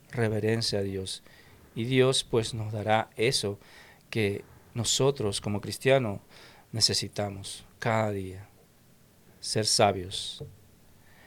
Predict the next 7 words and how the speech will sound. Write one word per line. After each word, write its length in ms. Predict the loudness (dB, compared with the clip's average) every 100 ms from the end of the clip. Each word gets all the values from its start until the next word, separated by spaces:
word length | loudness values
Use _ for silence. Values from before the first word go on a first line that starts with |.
| -20 -20 -4
Es 180 | 0 6
algo, 420 | 8 10 12 12
um, 580 | 10 4 4 4 0 -8 -14 -20 -20 -20 -18
de 180 | -6 -4
la 120 | -4
cual, 380 | 0 8 8 8
pues, 540 | 2 0 0 -4 -8